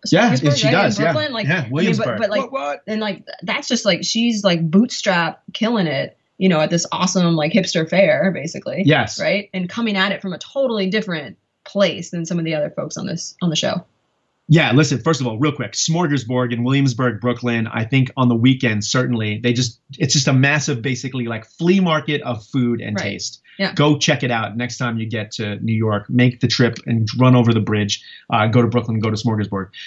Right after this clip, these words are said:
Speaker 1: But yeah, so, um, I notice about that dish, what was interesting to me is Padma's really hard on the
Speaker 2: Us-,
Speaker 1: food that she cooks or
Speaker 2: usually,
Speaker 1: that,
Speaker 2: yeah.
Speaker 1: you know,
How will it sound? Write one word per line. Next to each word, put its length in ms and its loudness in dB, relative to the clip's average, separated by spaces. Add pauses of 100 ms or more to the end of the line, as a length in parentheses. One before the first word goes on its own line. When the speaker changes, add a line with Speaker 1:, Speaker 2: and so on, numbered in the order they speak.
(120)
Speaker 1:
But 140 2
yeah, 160 4
so, 240 -2 (140)
um, 320 -2 (460)
I 200 0
notice 380 -2
about 240 -4
that 140 -8
dish, 220 -10
what 100 -6
was 120 -4
interesting 320 -4
to 40 0
me 60 0
is 220 -2 (380)
Padma's 460 0
really 400 2
hard 580 -2 (100)
on 400 -6
the 160 -2
Speaker 2:
Us-, 140 2
Speaker 1:
food 300 6
that 160 2
she 380 -2
cooks 340 -2
or 60 0
Speaker 2:
usually, 340 -2
Speaker 1:
that, 160 2
Speaker 2:
yeah. 260 -6
Speaker 1:
you 60 0
know, 200 -4